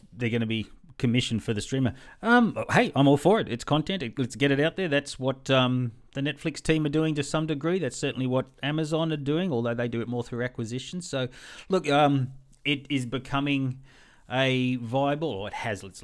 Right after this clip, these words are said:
face it, it has become the, the next or the, the equal stage of the exhibition scene now for, for the vast majority of films.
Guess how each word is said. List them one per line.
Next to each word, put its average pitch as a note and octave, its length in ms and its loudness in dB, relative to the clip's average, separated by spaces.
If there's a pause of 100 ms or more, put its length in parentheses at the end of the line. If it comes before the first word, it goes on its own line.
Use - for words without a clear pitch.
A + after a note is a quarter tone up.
face F#2+ 240 -12
it, - 60 -16
it E2+ 80 -12
has G2+ 200 -6
become G2 540 -10 (320)
the, G#2+ 260 -10
the G#2 180 -8
next - 560 -6 (380)
or A2+ 180 -2
the, G#2 260 -4
the G#2+ 180 -2
equal B2+ 260 0
stage A2 440 0
of G2 200 -6 (420)
the A2+ 140 0
exhibition A#2 540 -2
scene A#2 300 -2
now B2 200 0
for, A2+ 340 -4
for - 180 -12
the A2+ 120 -2
vast A#2+ 340 -2
majority A#2+ 460 -2
of A2 80 -6
films. C#3+ 400 -2